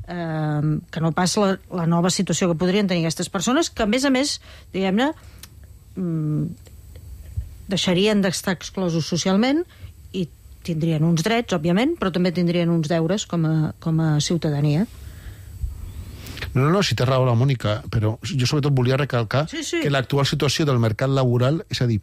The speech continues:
Speaker 2: que gran part del discurs d'una determinada ultradreta de «venen a robar-nos les nostres feines», eh, amb les dades actuals no s'aguanta.
Speaker 1: No, però que, a més a més, que fan feines que, em,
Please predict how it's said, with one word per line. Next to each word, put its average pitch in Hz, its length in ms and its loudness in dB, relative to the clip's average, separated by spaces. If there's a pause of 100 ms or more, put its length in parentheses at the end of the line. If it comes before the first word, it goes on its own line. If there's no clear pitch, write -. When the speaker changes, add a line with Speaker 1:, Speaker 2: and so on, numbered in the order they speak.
(340)
Speaker 2:
que 139 140 0
gran 156 260 4
part 156 180 2
del 143 140 4
discurs 131 460 2
d'una 135 220 4
determinada 131 360 2
ultradreta 120 680 2
de 104 180 2 (380)
«venen 151 360 4
a 143 80 4
robar-nos 127 480 2
les 110 120 4
nostres 120 320 2
feines», 143 480 2 (120)
eh, 135 100 2 (200)
amb 123 260 2
les 110 200 4
dades 170 420 2 (100)
actuals 139 800 0 (360)
no 135 240 4
s'aguanta. 87 640 -2 (960)
Speaker 1:
No, 160 160 -18
però 101 160 -4
que, - 80 -6
a 127 60 -18
més 135 120 -8
a 180 60 -2
més, 160 240 -2
que 185 140 0
fan 160 240 0
feines 151 480 0
que, 165 180 2 (880)
em, 151 500 -2